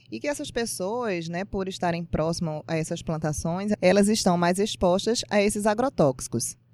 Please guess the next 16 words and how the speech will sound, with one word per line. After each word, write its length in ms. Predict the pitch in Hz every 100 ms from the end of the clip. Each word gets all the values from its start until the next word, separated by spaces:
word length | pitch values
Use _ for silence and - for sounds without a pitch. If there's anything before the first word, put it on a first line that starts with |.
| _ _ -
É, 840 | 160 160 165 165 165 170 170 170 -
essa 180 | - 330
população 720 | 349 349 311 294 - - 185
que 140 | 180 220
mora 240 | 185 170
próximo 680 | - - 165 165 - 170 160
a 140 | - 165
essas 340 | 170 190 175
áreas 260 | 160 139 151
estão 380 | 202 - 196 202
sujeita 380 | 202 202 196
a 40 | 208
que 120 | 311
tipo 240 | - -
de 80 | 285
risco? 600 | 262 202 139 - 127 127